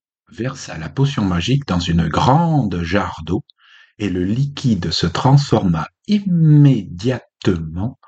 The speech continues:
en une pluie de confettis colorés qui s'éparpillèrent à l'intérieur du chapiteau. Les enfants étaient émerveillés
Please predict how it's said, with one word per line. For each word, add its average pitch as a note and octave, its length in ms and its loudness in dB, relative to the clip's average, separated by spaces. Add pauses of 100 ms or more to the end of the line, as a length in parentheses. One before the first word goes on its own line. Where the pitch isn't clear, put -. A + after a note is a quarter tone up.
(200)
en F#2+ 180 -4
une F2 220 -4
pluie A2 340 -4
de E2+ 100 -2
confettis B2 560 0
colorés F#2+ 460 0
qui - 120 -8
s'éparpillèrent G#2+ 1000 -2
à F2 60 -4
l'intérieur E2+ 460 -2
du D2+ 80 -4
chapiteau. - 300 -8 (1700)
Les F2+ 220 -12
enfants A2+ 600 -6
étaient - 380 -16
émerveillés D#2+ 560 -10